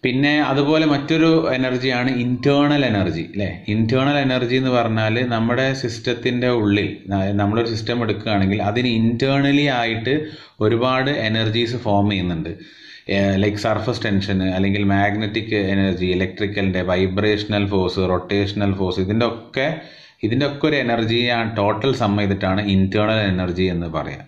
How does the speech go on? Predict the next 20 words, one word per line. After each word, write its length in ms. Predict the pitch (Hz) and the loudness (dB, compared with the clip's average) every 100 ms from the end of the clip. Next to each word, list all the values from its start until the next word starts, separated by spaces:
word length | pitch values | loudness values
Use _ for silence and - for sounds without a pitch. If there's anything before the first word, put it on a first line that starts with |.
| - 92 | -8 -6
Okay, 260 | 98 82 - - - - - - 110 | -4 -6 -10 -20 -18 -16 -16 -6 0
so 60 | 104 104 | 0 2
in 100 | 107 | 0
total 600 | 107 117 113 117 151 147 | 0 0 0 0 0 0
energy 300 | 131 123 131 | 0 0 -2
of 80 | 127 | -2
a 100 | 117 | -2
system 340 | 110 - 120 | -4 -2 -4
can 280 | 120 110 104 | -2 -2 0
be 120 | 104 131 | 0 -2
said 280 | 123 101 101 | -4 -4 -4
as 240 | 117 98 | -4 -2
internal 400 | 95 95 113 123 | -2 0 -2 0
energy 360 | 113 104 98 135 | 0 -2 0 -2
plus 260 | - 131 - | 0 -2 -2
kinetic 460 | 110 98 101 113 113 98 | -4 -2 0 -2 -2 0
energy 260 | 95 117 135 | 0 0 0
plus 140 | - - 117 | -2 -2 -2
potential 340 | 107 101 104 | -2 -2 -2
energy. 360 | 85 78 76 | -2 -4 -6